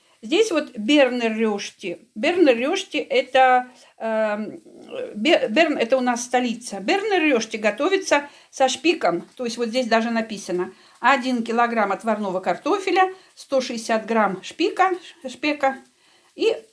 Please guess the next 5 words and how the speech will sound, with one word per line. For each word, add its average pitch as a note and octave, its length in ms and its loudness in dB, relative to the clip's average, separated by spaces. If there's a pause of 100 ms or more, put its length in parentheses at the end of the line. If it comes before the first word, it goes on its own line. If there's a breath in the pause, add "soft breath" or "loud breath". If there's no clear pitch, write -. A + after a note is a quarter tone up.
(300)
пол, C4+ 400 2
э, A3 220 2
чайной A3 320 0
ложки C4 520 -2 (520)
сальц». - 500 -4